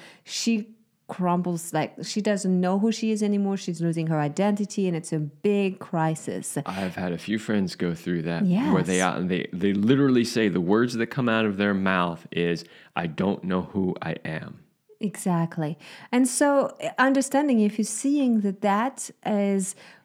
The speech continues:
Speaker 1: where it's heading, that all her attention are on the kids, you have to, you know,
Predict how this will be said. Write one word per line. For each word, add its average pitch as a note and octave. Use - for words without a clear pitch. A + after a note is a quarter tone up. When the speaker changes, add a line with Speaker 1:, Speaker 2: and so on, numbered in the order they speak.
Speaker 1:
where G#3
it's G3+
heading, C4
that F#3+
all G3+
her G3+
attention G#3+
are F#3
on F3+
the E3+
kids, A#3+
you B3+
have C#4+
to, C4+
you C#4
know, B3